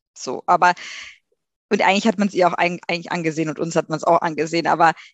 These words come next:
dieses, es ist so eine schlimme Diskriminierungserfahrung hatte ich zum Glück nie. Deswegen ist es auch tatsächlich nicht so stark ins Buch eingeflossen. Es sind ein paar Zitate ins Buch eingeflossen, die ich so gehört habe.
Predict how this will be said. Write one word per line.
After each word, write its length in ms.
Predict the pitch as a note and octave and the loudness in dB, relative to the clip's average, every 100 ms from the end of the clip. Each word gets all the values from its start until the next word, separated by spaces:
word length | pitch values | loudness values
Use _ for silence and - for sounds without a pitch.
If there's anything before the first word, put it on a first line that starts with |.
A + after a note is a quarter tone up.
| _ _ - | _ _ -20
dieses, 560 | F#3+ G#3 G#3+ G3+ F#3+ | -8 -2 0 0 0
es 160 | - F#3 | -2 -6
ist 80 | F#3 | -2
so 80 | G3+ | 0
eine 160 | G3 | 0
schlimme 560 | F#3 - G#3+ B3+ B3 G#3+ | 0 0 0 2 4 2
Diskriminierungserfahrung 880 | A3 - A3+ A3+ A#3 G3 G3 F#3+ F#3+ | -2 -6 -4 -2 -2 -4 -4 -4 -4
hatte 160 | - | -4
ich 80 | A3+ | -6
zum 160 | - F#3+ | -8 -8
Glück 200 | F#3 - | -8 0
nie. 260 | G3 A3 | 4 4
Deswegen 340 | F3+ - G3 F3+ | 4 2 -2 -2
ist 120 | G3+ | -4
es 80 | G3+ | 0
auch 140 | G3+ | 2
tatsächlich 420 | A3+ - G3 G#3+ | 0 -2 -2 0
nicht 160 | A3 - | -2 -4
so 80 | G#3 | -6
stark 320 | - F3+ F#3 | 2 2 2
ins 180 | F#3+ - | -6 -8
Buch 200 | C4 B3+ | -4 -2
eingeflossen. 540 | F#3 F3+ - F3 F3 | -2 -6 -4 -6 -6
Es 80 | E3 | -10
sind 100 | G3+ | -10
ein 60 | G#3 | -2
paar 200 | F#3 - | -2 -2
Zitate 680 | F3+ - G#3+ D#4 C#4+ B3+ - | -6 0 2 2 0 -2 -4
ins 180 | G#3+ - | -10 -8
Buch 160 | A#3+ | -6
eingeflossen, 680 | - G3+ G#3+ - G#3 A3+ G#3 | -4 -4 -4 0 0 2 -4
die 180 | F#3+ - | -6 -12
ich 140 | - - | -14 -8
so 160 | G3 F#3+ | -8 -2
gehört 420 | F#3+ G3 D4 - | 2 4 4 2
habe. 200 | G#4+ | 0